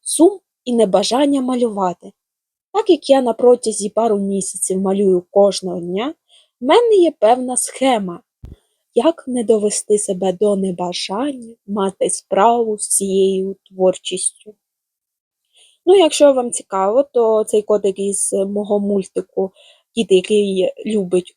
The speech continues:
осінь", і не тільки його сьогодні буду малювати, тому я думаю, що ви не знудитесь. Якось я говорила, що буду кожного дня звітувати, як все-таки проходить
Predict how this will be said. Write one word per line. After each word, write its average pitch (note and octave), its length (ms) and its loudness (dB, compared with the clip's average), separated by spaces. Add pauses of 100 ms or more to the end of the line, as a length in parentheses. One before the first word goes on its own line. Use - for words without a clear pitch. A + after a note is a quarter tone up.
осінь", F#4+ 540 0 (440)
і E4 300 4
не D4+ 160 2
тільки A3 440 0
його F#3+ 300 0
сьогодні F#3 320 -4
буду G#3 240 -4
малювати, E4+ 600 2
тому D#4 240 0
я D#4 240 0 (100)
думаю, D4 420 -2
що C4 200 -2
ви C4+ 120 2
не C4 200 -2
знудитесь. A#3+ 720 -4 (680)
Якось E4+ 340 0
я D4+ 80 2
говорила, C#4+ 600 2
що - 140 -12
буду G3+ 360 -4
кожного D#4 580 -2
дня C4+ 340 -4
звітувати, G#3 720 -2
як G3+ 300 -2
все-таки G3+ 460 -4
проходить G#3 640 0